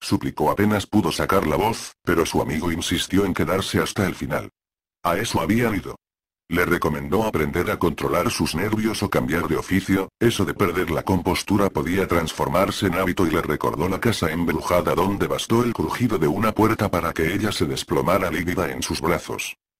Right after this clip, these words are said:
Estaba burlándose de Irene cuando cesaron los gemidos del animal y al comprobar que estaba bien muerto, pudo ella ponerse de pie. Pero la faena continuaba. Vertieron agua hirviendo sobre el cadáver y le rasparon el pelo con un hierro,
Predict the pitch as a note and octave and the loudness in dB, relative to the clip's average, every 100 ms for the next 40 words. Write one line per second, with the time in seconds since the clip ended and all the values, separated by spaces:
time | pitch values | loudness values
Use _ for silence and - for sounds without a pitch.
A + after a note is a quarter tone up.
0 | _ _ - D#2+ A#2 A#2 A2+ E2+ D#2+ E2+ | _ _ -6 -2 2 2 2 0 0 -2
1 | F#2 F#2 F#2+ D2 C2 C2 F2 F2 F2 E2 | 0 2 2 0 -2 0 0 0 0 2
2 | E2 D#2+ D#2+ F2 F2 E2+ E2 - D#2 F2+ | 2 0 0 0 0 -2 -4 0 0 0
3 | G#2 G2+ E2+ D#2+ E2 E2 A2 G#2 D2+ A#1+ | 0 0 0 2 2 2 2 2 -2 -2
4 | - G2 F2+ B1+ F#2 F#2+ D2+ - E2+ D#2 | 0 2 2 2 0 2 0 2 2 2
5 | D#2+ F2+ D#2+ F#2 F#2+ G2 F#2+ _ A2+ G#2+ | 0 -2 0 -2 0 0 -2 _ 2 2
6 | G2 G#2+ F#2+ D#2 D2+ F2 E2 F#2 C#2+ - | 2 0 0 0 -2 -2 -2 -2 -2 2
7 | F#2 F#2+ _ _ _ _ _ _ _ _ | 2 2 _ _ _ _ _ _ _ _
8 | - F2+ D#2+ D#2 - G#2+ G#2 - E2 D#2+ | -4 -2 0 -2 0 0 0 2 2 2
9 | C#2 D2 - G2 _ _ _ _ _ - | 2 0 0 -8 _ _ _ _ _ -2
10 | E2+ - G#2+ A#2 G#2 A2 A2 F2+ D#2+ D2+ | -2 2 2 4 0 2 2 2 2 0
11 | E2 D#2 - E2+ E2 D2 D2 C2 F2 F2 | 0 -2 0 0 0 0 0 0 2 2
12 | F2 E2 D2+ C#2 - F2+ F2 E2 D2+ F2+ | 2 0 0 -2 0 0 0 -4 0 0
13 | F#2 F#2 D#2 E2 D#2+ F#2+ F#2 G2 | 0 -2 -2 -2 -2 0 0 0